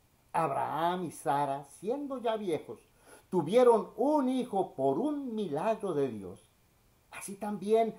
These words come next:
Zacarías y Elizabeth tendrían un hijo por la intervención sobrenatural de Dios.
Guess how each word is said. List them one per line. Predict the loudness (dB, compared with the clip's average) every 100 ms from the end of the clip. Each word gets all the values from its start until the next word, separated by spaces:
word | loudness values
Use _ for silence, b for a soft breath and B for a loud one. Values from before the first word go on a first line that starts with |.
| B
Zacarías | -4 -4 -2 -2 0 2 2 2 -4
y | -6
Elizabeth | -4 0 2 4 4 4 0 0
tendrían | 2 2 4 2 4
un | 0
hijo | -2 -2 -6 -8 _ _ _ _
por | 2 2 2
la | 0
intervención | 0 -2 0 0 0 -4 -6 -10 -4 -2 -2 -10
sobrenatural | -6 -4 -2 -2 0 -2 -2 2 6 6 4 B B
de | -2 0
Dios. | 0 -6 -14 -20 _